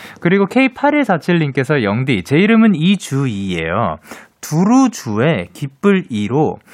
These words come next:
두루두루 기쁘게 해주라는 의미인데요. 앞으로 해도 이주희, 뒤로 해도 이주희." 이 말을 매번 자기소개할 때마다 듣고 놀림을 당하지만 저는 제 이름이 특별하다고 생각해서 좋아요라고 하셨는데요.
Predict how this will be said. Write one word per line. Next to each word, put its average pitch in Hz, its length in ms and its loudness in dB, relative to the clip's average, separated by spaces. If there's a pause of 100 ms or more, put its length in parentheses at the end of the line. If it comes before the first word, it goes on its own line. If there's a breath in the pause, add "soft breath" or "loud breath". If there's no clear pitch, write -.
(220 loud breath)
두루두루 262 600 0
기쁘게 233 520 -2
해주라는 180 500 0
의미인데요. 101 600 -4 (640 loud breath)
앞으로 247 480 2
해도 233 220 2
이주희, 131 480 -4
뒤로 196 340 -2
해도 220 220 -4
이주희." 120 480 -6
이 131 120 -4
말을 180 260 0
매번 147 300 -2
자기소개할 156 680 -4
때마다 147 340 0
듣고 143 500 -4 (260 loud breath)
놀림을 202 440 2
당하지만 185 720 0
저는 208 280 0
제 175 120 -2
이름이 208 240 0
특별하다고 240 560 0
생각해서 214 460 -4
좋아요라고 175 840 2
하셨는데요. 160 600 2